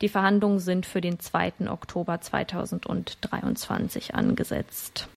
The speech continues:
Ja, findest du das gerechtfertigt, dass sie die Möglichkeit bekommt, jetzt ihre, ihrer Bildung bis zu diesem Zeitpunkt nachzugehen und auch ihren Highschool-Abschluss gemacht zu haben?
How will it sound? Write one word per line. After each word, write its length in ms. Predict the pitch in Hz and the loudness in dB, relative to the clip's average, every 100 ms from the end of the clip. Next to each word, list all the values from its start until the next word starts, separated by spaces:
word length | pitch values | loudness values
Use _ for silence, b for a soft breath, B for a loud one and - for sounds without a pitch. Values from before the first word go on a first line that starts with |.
| _ - | _ 4
Ja, 120 | 196 | 6
findest 400 | 180 214 214 208 | 6 6 4 4
du 60 | 208 | 2
das 360 | 196 190 - - | 4 2 0 -2
gerechtfertigt, 720 | 180 208 - - 185 190 - | 2 2 0 -2 -2 -4 -4
dass 300 | 180 - - | -4 -4 -4
sie 260 | 190 185 | 0 0
die 140 | 180 190 | 2 2
Möglichkeit 560 | 190 180 190 - 180 | 2 2 -2 -2 -6
bekommt, 400 | - - 190 185 | -6 -2 2 2
jetzt 320 | 190 185 - - | 2 -2 -4 -6
ihre, 720 | 180 175 180 180 175 175 175 - | -4 -2 0 0 2 2 0 -2
ihrer 220 | 190 180 | -2 0
Bildung 600 | - 185 185 180 180 175 | 2 2 4 4 4 2
bis 220 | 185 - | 0 -4
zu 80 | 175 | -6
diesem 260 | 170 170 | -6 -4
Zeitpunkt 460 | - 180 175 180 165 | -2 -2 -2 -2 2
nachzugehen 560 | 190 214 - 190 190 180 | 2 2 -2 -2 0 0
und 180 | 175 | 0
auch 160 | - - | -2 -2
ihren 240 | - 180 | -2 0
Highschool-Abschluss 720 | 175 196 - 101 - - - - | 2 0 -2 -8 -8 -10 -10 -6
gemacht 340 | - - - | -6 -6 -8
zu 160 | - 175 | -12 -8
haben? 480 | - 202 202 214 | -4 0 4 4